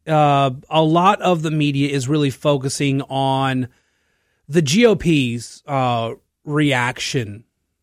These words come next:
during the speech to Joe Biden, particularly, uh, when Joe Biden accused Republicans of wanting to, uh, to slash Medicaid, uh, and Social Security.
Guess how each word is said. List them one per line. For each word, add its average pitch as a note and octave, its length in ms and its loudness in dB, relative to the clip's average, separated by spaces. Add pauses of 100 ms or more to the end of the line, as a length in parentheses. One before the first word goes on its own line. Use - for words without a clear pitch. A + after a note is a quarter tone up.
(300)
during F3 460 4
the D3 120 0
speech B2 540 -4
to - 120 -10
Joe B2+ 240 0
Biden, B2+ 300 0
particularly, G3+ 1080 0 (600)
uh, F3+ 200 2
when F3+ 240 2
Joe F#3+ 280 6
Biden C#3+ 720 2
accused G3+ 920 -2
Republicans D3+ 800 -2
of C3+ 220 -8
wanting C3 400 -2
to, B2+ 640 -2
uh, A2 420 -6 (440)
to C#3+ 100 -6
slash C#3 580 -2
Medicaid, B2 960 -4 (160)
uh, A#2 400 -4
and B2 140 -12
Social C3+ 380 -4
Security. A2 680 -8